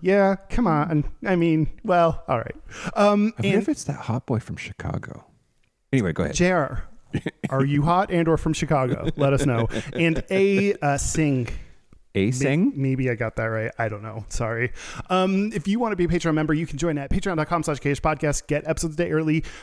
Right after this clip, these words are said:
Speaker 1: Uh, come to our next upcoming quarterly happy hour, which is on a date coming up very
Speaker 2: It,
Speaker 1: soon.
Speaker 2: Wednesday, November the second at six P M Pacific time. Anybody at any tier of support gets to hang out with us.
Speaker 1: Yeah,
Speaker 2: So
Speaker 1: so
Speaker 2: come
Speaker 1: you're
Speaker 2: do
Speaker 1: wel-,
Speaker 2: it.
Speaker 1: you're welcome to join for a month at the two dollar level, hang out with us and chat.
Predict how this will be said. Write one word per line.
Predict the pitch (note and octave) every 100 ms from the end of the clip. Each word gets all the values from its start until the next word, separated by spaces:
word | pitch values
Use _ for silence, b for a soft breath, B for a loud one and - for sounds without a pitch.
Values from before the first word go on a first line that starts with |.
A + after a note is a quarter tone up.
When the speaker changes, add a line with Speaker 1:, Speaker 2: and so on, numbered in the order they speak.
| B
Speaker 1:
Uh, | D#3 D#3+
come | F3 F3
to | F#3
our | F3
next | D#3+ E3 E3 -
upcoming | - - G3 F#3+ F#3+
quarterly | - G3+ A3
happy | G#3 E4 G3+
hour, | D3 C#3+ D#3
which | D3+ C#3 D3 -
is | D3 C#3 -
on | C#3 C#3 C3+ D3
a | C3
date | A#2+ C3 C3+ -
coming | - F3+ G#3+
up | -
very | A3 B3+
Speaker 2:
It, |
Speaker 1:
soon. | - F#4 D2+
Speaker 2:
Wednesday, | C#2 C#2+ - E2
November | F#2 F#2+ G2+
the | G#2+
second | G#2+ B2+ A2+
at | -
six | G#2+
P | - A2
M | G2
Pacific | G2 F#2 F2+
time. | - F2 E2 D#2+
Anybody | F3 A#3 G3 E3 D#3
at | B2+ - -
any | E3 D3 F#2
tier | F#2 D2+
of | D2
support | - - D#2 D2 -
gets | C#2 -
to | - D#2
hang | D#2+ E2+ F#2+
out | C#2+
with | - -
us. | - - F#3
Speaker 1:
Yeah, | A#3 C3+
Speaker 2:
So |
Speaker 1:
so | D#3+
Speaker 2:
come | C#3+
Speaker 1:
you're | C#3
Speaker 2:
do | A#2
Speaker 1:
wel-, | C#2
Speaker 2:
it. | b b -
Speaker 1:
you're | C#3+
welcome | D3+ D#3
to | D3
join | C3+ C#3+ C#3+
for | C#3+
a |
month | C#3 D3 D3 - -
at | C#3
the | -
two | - C#3+
dollar | C#3 C3
level, | C3+ E3 E3 D#3+
hang | A#2+ C3
out | C3+
with | C#3
us | C#3+ -
and | C#3+
chat. | - G#3+ -